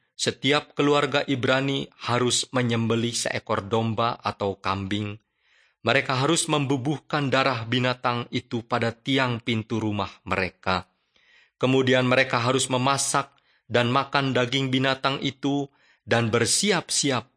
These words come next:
untuk meninggalkan Mesir. Allah berfirman kepada orang-orang Ibrani, "Pada malam itu aku akan menjalani tanah Mesir. Aku akan membunuh setiap anak laki-laki sulung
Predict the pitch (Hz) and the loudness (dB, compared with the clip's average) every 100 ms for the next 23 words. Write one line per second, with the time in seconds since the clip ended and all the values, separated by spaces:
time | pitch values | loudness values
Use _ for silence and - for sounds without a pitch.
0 | - 135 120 123 - - 117 113 107 104 | -4 -2 -2 -4 -8 -2 0 2 0 2
1 | 101 101 101 92 - 98 87 - 92 87 | 0 0 -2 -4 -6 -4 -4 -2 -2 -4
2 | - _ _ _ _ _ _ _ 113 120 | -10 _ _ _ _ _ _ _ 2 2
3 | 120 117 120 - 170 147 131 107 110 117 | 2 0 0 0 2 2 0 -2 -2 0
4 | 107 - 107 101 98 98 98 92 - 98 | 0 0 0 0 0 -2 -2 -2 -4 -4
5 | 95 95 92 90 92 _ _ _ _ _ | -2 0 0 -2 -6 _ _ _ _ _
6 | _ _ _ 85 101 101 110 110 110 113 | _ _ _ 2 4 6 6 4 0 -2
7 | 113 107 101 - - 110 131 - 135 - | 0 0 -2 -4 2 4 4 0 0 2
8 | 127 139 127 131 123 127 131 127 131 127 | 2 4 4 2 4 4 4 2 0 0
9 | 113 127 117 - 113 - 185 107 - _ | 0 2 0 -2 0 2 2 0 -4 _
10 | _ _ _ _ - 113 - 131 113 - | _ _ _ _ 0 0 2 2 2 2
11 | 127 131 120 143 175 165 117 139 - 131 | 2 2 2 4 4 4 2 -2 0 2
12 | 120 - - 127 123 - - 117 113 123 | 2 -2 0 2 2 0 -2 0 0 0
13 | 110 107 107 - - 107 113 95 | 0 0 -2 0 2 2 2 0